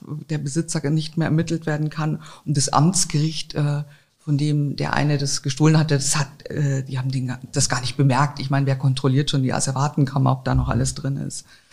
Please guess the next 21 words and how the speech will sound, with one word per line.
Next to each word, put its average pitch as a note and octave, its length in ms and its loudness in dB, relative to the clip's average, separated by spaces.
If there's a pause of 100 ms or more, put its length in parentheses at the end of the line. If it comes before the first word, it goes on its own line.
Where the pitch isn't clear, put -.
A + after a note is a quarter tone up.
(640)
Ähm, C3 580 4
einen D3 360 4
kleinen D#3+ 340 6
Fortschritt F3 640 2
gibt's - 340 -2
dann F3 420 2
auch, E3+ 600 0
äh, D#3 280 0
der D#3 400 -2
überlebende F3 640 4
Soldat, F3 840 -2 (640)
ähm, E3+ 440 0
wacht F3 300 0
auf E3+ 380 0
und D#3 180 -4
kann D#3+ 280 -2
so D#3+ 140 0
eine D3+ 320 -2 (300)
grobe D#3+ 560 4
Beschreibung D3 800 2
von D#3+ 220 -2